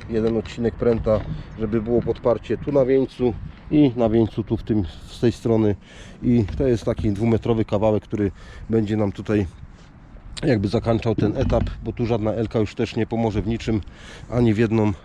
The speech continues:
ani w drugą stronę. No i następne już będziemy robić, e, te elementy, które mamy tutaj przygotowane. E, resztę jeszcze muszę podoginać.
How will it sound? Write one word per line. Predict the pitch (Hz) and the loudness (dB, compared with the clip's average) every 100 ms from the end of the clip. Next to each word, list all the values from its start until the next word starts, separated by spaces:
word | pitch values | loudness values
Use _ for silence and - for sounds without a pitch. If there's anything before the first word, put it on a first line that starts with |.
| 87 | -2
ani | 110 107 | 2 2
w | |
drugą | 104 110 | 2 0
stronę. | 104 - 110 92 85 - - | 0 0 -2 0 -4 -8 -10
No | 156 156 | -2 2
i | 143 | 4
następne | 123 - 131 120 120 | 2 2 0 2 0
już | 101 | 0
będziemy | 107 104 110 | -2 0 0
robić, | 107 104 101 - - - - - | 0 -2 -6 -12 -20 -20 -12 -6
e, | 117 | -2
te | 104 117 | 0 2
elementy, | 113 113 113 101 | 2 2 0 -2
które | 113 - 110 | -4 0 2
mamy | 107 104 | 2 2
tutaj | 101 - 110 | 0 -2 -4
przygotowane. | - 101 101 101 113 113 110 - - - - - - - - - - - - - - | -4 -6 -6 -2 0 2 0 -4 -16 -18 -18 -18 -16 -14 -12 -12 -14 -16 -12 -8 2
E, | 101 110 | 4 6
resztę | 110 - | 4 2
jeszcze | 104 - | -2 0
muszę | 113 - | 0 0
podoginać. | - 98 101 131 117 - - | 0 0 2 4 4 2 -6